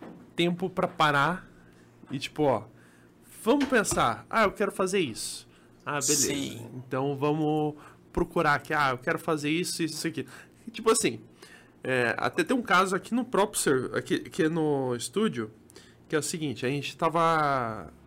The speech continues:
Speaker 1: a gente procura um projeto,
Speaker 2: Uhum.
Speaker 1: é, de um, só um, um hardware,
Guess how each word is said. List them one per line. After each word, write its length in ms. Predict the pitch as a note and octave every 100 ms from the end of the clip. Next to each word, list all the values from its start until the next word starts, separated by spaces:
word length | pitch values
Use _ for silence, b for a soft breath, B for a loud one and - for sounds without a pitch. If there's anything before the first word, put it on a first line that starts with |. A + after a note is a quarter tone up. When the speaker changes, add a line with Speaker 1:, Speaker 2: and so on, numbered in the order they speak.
| -
Speaker 1:
a 40 |
gente 180 | C3 B2+
procura 480 | - D#3 D#3+ F3 E3+
um 40 |
projeto, 680 | F3 D#3+ C#3+ A#2+ A2+ - G#3+ - - - B B B B -
Speaker 2:
Uhum. 120 | F#3
Speaker 1:
é, 840 | D#3 C3 B2 A2+ A2 A2 G#2+ G2+ - F#2 A2+
de 540 | - C3+ C#3+ C#3+ B2 -
um, 480 | D3 D3+ D3 D3 C3+
só 300 | - D3 -
um, 540 | D3+ D#3 D3 C#3 C3+ -
um 220 | B2+ B2
hardware, 540 | A#2+ D3+ G3+ C3+ G#2+